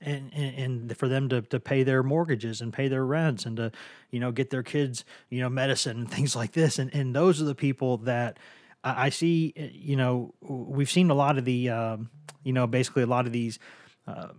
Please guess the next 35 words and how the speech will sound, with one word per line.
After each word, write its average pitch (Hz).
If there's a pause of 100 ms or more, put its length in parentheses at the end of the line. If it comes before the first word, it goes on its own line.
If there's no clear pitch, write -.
(380)
I, 120
I 127
think 127
we, 123
we 123
saw 127
Giannis, 123
uh, 113
do 120
it 123
with 113
the 110
Bucks. 123
I, 117
we've 113
seen 123
some 117
other 120
guys 120
like 107
Mark 117
Cuban 123
with 113
the 110
Mavs 120
who 123
have 110
stepped 131
up 139
and 110
said, 117
"I'm 123
gonna 117
help 120
support 120